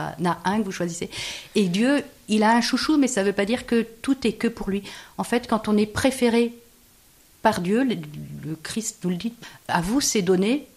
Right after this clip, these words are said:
pour, enfin, de connaître les mystères, pour que vous puissiez aller plus loin. » Et être choisi par Dieu, être préféré par Dieu, finalement, c'est une,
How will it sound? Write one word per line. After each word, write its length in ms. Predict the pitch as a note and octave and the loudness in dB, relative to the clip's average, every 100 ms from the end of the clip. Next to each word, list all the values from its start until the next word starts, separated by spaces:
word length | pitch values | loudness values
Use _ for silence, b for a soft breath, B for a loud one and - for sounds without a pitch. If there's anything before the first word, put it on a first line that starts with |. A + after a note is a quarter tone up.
| - | -6
pour, 380 | B3+ - - - _ _ - | -6 -6 -12 -18 _ _ -8
enfin, 180 | F#3 E3 | -2 -2
de 140 | D#3+ | -2
connaître 400 | F3 F3+ F#3 F#3 - | -2 0 0 -2 -2
les 40 | |
mystères, 500 | E3 - F#3 A3+ - - _ - | -2 -2 -4 -6 -8 -20 _ -16
pour 160 | - | -8
que 80 | - | -4
vous 140 | F#3 G3 | -2 -2
puissiez 320 | F#3+ - A3 | -6 -4 -4
aller 100 | G3 | -2
plus 140 | G3 | -4
loin. » 100 | F#3 F#3 B B - | -6 -6 B B 0
Et 80 | G3+ | 0
être 140 | G3 | 2
choisi 340 | - A#3+ A#3+ B3 | 0 0 0 2
par 180 | A3+ | 2
Dieu, 160 | G#3 B3 | 2 2
être 160 | A#3 - | 0 0
préféré 400 | - A3 A#3+ A#3+ | -4 -2 0 0
par 180 | A3 | -2
Dieu, 200 | G3 B3 | -2 -2
finalement, 420 | D4 - G3 G#3 C#4 B B B B | -2 -2 0 0 -2 B B B B
c'est 220 | - A3+ | -2 2
une, 360 | A3+ A3+ G#3+ | 4 4 4